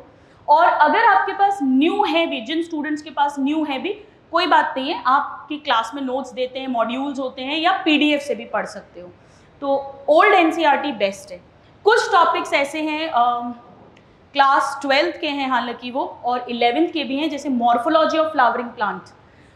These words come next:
उसके अंदर कुछ new families आई हैं जो न्यू एनसीईआरटी में भी नहीं है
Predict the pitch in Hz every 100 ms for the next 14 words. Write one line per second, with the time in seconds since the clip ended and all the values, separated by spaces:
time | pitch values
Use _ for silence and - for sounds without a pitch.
0 | _ 285 294 - 359 330 359 359 349 269
1 | 262 320 392 - 277 269 294 330 311 269
2 | 220 208 196 - _ - - - _ -
3 | - _ _ _ 196 285 320 339 - -
4 | - 226 247 285 370 427 392 349 370 359
5 | 320 311 349 339 339 202 233 339 392 370
6 | 349 339 339 339 -